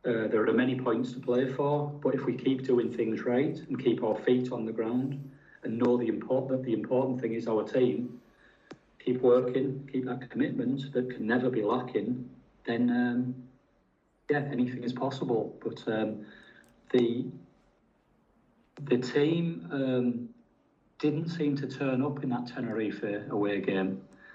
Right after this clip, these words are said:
Um, they travelled early, they spent an additional day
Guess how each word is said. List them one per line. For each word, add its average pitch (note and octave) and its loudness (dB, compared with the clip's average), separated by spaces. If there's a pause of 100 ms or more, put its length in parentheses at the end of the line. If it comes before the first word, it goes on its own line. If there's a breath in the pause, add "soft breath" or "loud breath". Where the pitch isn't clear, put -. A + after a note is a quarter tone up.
(580 loud breath)
Um, G#2 2
they G#2 4
travelled B2+ 2
early, C3 4
they B2+ 2
spent A2+ -4
an A#2 -2
additional B2 0
day A#2+ 0